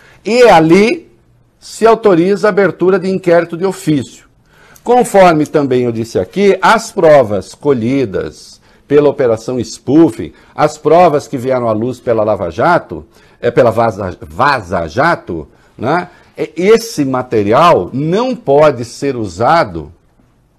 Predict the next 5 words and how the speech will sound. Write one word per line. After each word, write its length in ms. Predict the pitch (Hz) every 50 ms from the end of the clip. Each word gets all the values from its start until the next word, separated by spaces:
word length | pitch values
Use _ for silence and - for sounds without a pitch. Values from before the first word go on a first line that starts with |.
| _ _ _ _
para, 600 | - 160 147 147 156 160 170 180 180 - - - _ _ _ _ _ _ _ _ _ _ -
é, 300 | 135 135 135 135 127 127
mover 380 | 143 170 151 107 117 156 160
ações 440 | 156 151 - - 160 170 165 170 -
penais, 960 | - 175 151 127 123 143 160 156 143 113 92 85 - - - - _ _